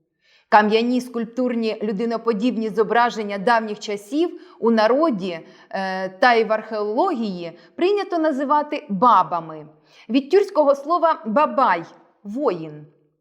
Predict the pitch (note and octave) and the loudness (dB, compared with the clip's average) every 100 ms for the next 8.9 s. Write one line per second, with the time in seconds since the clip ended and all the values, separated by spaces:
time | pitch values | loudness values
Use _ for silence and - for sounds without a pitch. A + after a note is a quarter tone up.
0 | _ _ _ - - B3 G3+ G#3+ G#3+ G#3+ | _ _ _ -20 -6 0 6 6 6 -2
1 | G3+ G#3 D#4+ G3 E3+ - - A#3 C4+ D4 | -2 0 0 -2 -6 -10 -14 -2 2 4
2 | E4+ D4 C#4+ C#4 C#4 C#4 C#4 B3+ - C4+ | 2 0 -4 -4 -4 -4 -4 -6 -4 -2
3 | B3+ A3+ G#3+ C#4 A#3+ A3 C#4 A#3 G3 F3+ | 0 -2 -4 -4 -4 -4 2 4 4 -2
4 | E3 D#3+ D3+ _ _ _ _ _ - - | -10 -14 -16 _ _ _ _ _ -20 0
5 | F#4 D5+ D4+ F#3+ G#3+ G#3+ G#3+ G3+ F#3+ G#3 | 2 2 0 0 0 0 -4 -8 -8 -2
6 | F#3 F4 A4+ A4 E4 E4 D#4 D4+ D#4+ D#4 | 2 4 4 2 2 2 -2 -6 -10 -10
7 | - G#4 F#4+ D#4 C4 B3+ B3+ C4+ C4 C4 | -10 -4 0 2 0 2 0 0 -6 -6
8 | C4 B3+ - F#3+ F3+ - D#3 D#3+ D3+ | -8 -6 0 0 -2 -12 -8 -8 -8